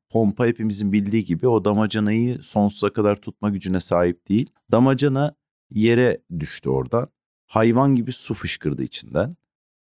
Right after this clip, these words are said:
O bizimkinin, Cemil'in suratına doğru. Cemil panikle ne yapacağını şaşırıp bu sefer, e, pompayı, elinde kalan pompayı tekrar, e, damacanaya takmak isterken ters bir şekilde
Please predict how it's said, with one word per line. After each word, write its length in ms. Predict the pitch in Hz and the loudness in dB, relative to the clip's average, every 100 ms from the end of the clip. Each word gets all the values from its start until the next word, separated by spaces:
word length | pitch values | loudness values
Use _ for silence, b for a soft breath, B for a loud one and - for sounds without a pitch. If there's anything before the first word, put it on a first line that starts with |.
| - 92 - - | -12 -10 -10 -6
O 200 | 87 78 | -2 -2
bizimkinin, 640 | 65 90 90 85 - 82 85 | -2 -4 -2 -4 -2 -2 -2
Cemil'in 340 | 87 82 78 | 0 -2 -2
suratına 540 | 78 - 78 - 82 69 | -4 -4 -4 -2 -6 -2
doğru. 380 | 67 78 139 - _ _ _ 95 | -2 0 -2 -4 _ _ _ -2
Cemil 320 | 113 123 127 | 2 4 2
panikle 680 | - 123 139 - 110 135 90 | 0 -2 -2 0 0 0 0
ne 100 | 110 | 0
yapacağını 520 | 117 117 107 110 104 | 0 -2 -2 0 0
şaşırıp 560 | - 107 - 135 - - | -4 -6 -4 -4 -6 -8
bu 60 | |
sefer, 520 | - 113 - 123 117 - _ _ _ | -2 -2 2 2 2 -6 _ _ _
e, 240 | - 90 85 - | 2 2 2 -2
pompayı, 640 | - 113 110 - 117 123 - | 0 2 2 2 2 0 0
elinde 420 | 92 95 101 98 | 0 2 2 2
kalan 360 | - 90 85 78 | 0 0 0 0
pompayı 520 | 87 85 - 98 120 _ - | -6 -6 -2 -2 -2 _ -4
tekrar, 560 | 113 - 104 92 - _ _ _ - | -4 2 4 4 0 _ _ _ -2
e, 280 | 73 76 | 0 0
damacanaya 600 | 92 92 95 104 98 87 | 2 2 2 0 0 0
takmak 520 | 82 - 92 - 101 - | -2 -4 -8 -6 -6 -6
isterken 560 | - 120 120 110 127 139 | -2 0 0 -4 -6 -6
ters 360 | - 127 123 - | 0 0 0 -6
bir 60 | |
şekilde 540 | 92 80 - 71 71 | -6 -6 -8 -6 -2